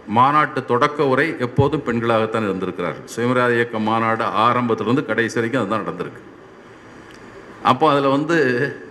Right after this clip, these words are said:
என்ன அவங்க தீர்மானம் போடுறாங்கன்னா, இதுவரையில், இந்தியாவில் இதுவரையும் தோன்றின சீர்திருத்த தலைவர்கள் செய்ய விடாமல் போன வேலைகளை இன்று நமது தலைவர் ஈ வே ராமசாமி அவர்கள் செய்து வருவதாலும்,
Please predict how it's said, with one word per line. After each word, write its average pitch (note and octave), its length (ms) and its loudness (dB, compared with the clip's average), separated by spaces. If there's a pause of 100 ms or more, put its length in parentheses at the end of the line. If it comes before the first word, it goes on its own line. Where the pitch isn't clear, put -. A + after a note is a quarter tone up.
(640)
என்ன D3+ 240 4
அவங்க E3 200 4
தீர்மானம் C#3+ 480 2
போடுறாங்கன்னா, G#2 560 0 (840)
இதுவரையில், D#3 840 2
இந்தியாவில் D3+ 600 2
இதுவரையும் C#3+ 640 0
தோன்றின C#3 420 -2
சீர்திருத்த C#3+ 480 -2
தலைவர்கள் A2+ 540 0
செய்ய B2 640 -2 (420)
விடாமல் D3 540 4
போன C3+ 340 2
வேலைகளை G2+ 580 0 (1400)
இன்று F3 360 4
நமது C3+ 360 0
தலைவர் B2+ 560 0
ஈ B2+ 80 0
வே B2+ 180 4
ராமசாமி C3 540 0
அவர்கள் A2 280 0
செய்து A#2+ 360 -2
வருவதாலும், F#2+ 640 0